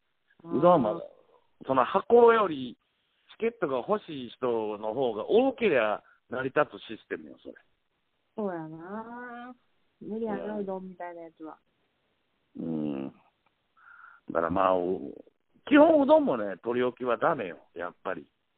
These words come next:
Speaker 2: こう、極力なくしていっきょる方やけん。
Speaker 1: うんうん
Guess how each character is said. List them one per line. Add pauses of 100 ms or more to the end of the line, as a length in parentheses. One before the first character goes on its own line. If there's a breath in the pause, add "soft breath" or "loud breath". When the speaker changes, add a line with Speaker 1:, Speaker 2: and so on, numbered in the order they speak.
(460)
Speaker 2:
こ
う、
極
力
な
く
し
て
い
っ
き
ょ
る
方
や
け
ん。 (680 soft breath)
Speaker 1:
う
ん
う
ん